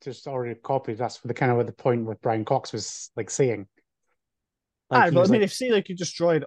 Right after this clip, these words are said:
Speaker 2: all, like,
Speaker 1: Well, if, I suppose
Speaker 2: I
Speaker 1: if you
Speaker 2: don't know.
Speaker 1: got all the tapes, then yes.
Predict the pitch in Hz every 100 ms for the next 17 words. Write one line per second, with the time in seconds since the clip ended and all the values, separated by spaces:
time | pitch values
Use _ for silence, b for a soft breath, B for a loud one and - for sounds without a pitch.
0 | - 170 165 165 160 _ _ 277 294 302
1 | - 320 254 185 170 175 226 - 135 135
2 | - 131 139 101 107 151 - - -